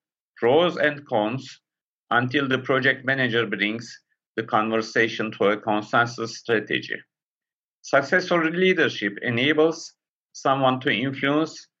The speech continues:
motivate, direct, and coach people under any condition. It also incorporates characteristics derived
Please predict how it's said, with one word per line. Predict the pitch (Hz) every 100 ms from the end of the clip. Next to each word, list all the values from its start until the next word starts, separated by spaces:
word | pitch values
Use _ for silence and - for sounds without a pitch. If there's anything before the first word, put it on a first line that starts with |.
| _ _ -
motivate, | 113 120 127 135 147 143 - _ _ _ -
direct, | 98 120 135 - - _ _ -
and | 107 -
coach | - 127 147 -
people | - 101 98 120
under | 104 110 110 -
any | 123 117
condition. | 123 113 104 101 - 123 - _ _ _ _ _ _ _
It | - 131
also | 160 160 151
incorporates | 143 143 165 180 143 117 175 180 - _ _ _ -
characteristics | 123 143 - 151 175 170 165 165 - - _ _ 123
derived | 120 139 151